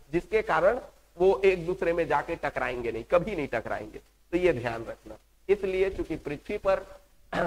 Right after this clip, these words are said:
सूर्य पर पृथ्वी द्वारा गुरुत्वाकर्षण बल के बराबर होता है, जो पृथ्वी पर सूर्य का गुरुत्वाकर्षण बल है उतना ही सूर्य पर पृथ्वी के द्वारा गुरुत्वाकर्षण बल होता है, दोनों बराबर है। ठीक है,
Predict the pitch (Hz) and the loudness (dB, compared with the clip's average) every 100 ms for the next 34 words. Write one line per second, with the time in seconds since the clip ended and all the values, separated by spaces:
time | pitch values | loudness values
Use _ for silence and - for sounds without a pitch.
0 | 131 123 - _ - _ _ - 240 226 | -4 -10 -20 _ -20 _ _ 0 2 2
1 | 208 190 165 - 156 - - 233 202 170 | 2 4 2 2 -4 -4 -6 -2 0 2
2 | 160 139 135 175 170 139 135 127 135 202 | 0 -4 -2 0 0 -2 -2 0 0 0
3 | 233 _ - 196 147 123 117 113 107 - | -2 _ 4 6 6 4 2 -2 -4 -8
4 | 110 135 - 147 - 226 220 208 - 208 | -8 -6 -6 -8 -6 -6 -4 -4 -2 0
5 | 214 220 196 214 214 208 196 208 202 202 | 0 -2 -4 -4 -2 -2 -2 -2 0 0
6 | 220 - - - 190 226 240 226 233 233 | 0 -4 -12 -4 0 4 4 2 -4 0
7 | 214 214 185 - 160 - 190 165 131 135 | 2 4 2 0 -6 -6 -4 -2 0 0
8 | 175 156 131 131 127 - 202 143 117 113 | 0 -4 -4 -6 -6 -4 -2 -2 -4 -4
9 | 120 131 160 143 120 104 110 - _ _ | -6 2 2 4 2 0 -4 -10 _ _
10 | _ - 202 247 | _ -2 2 2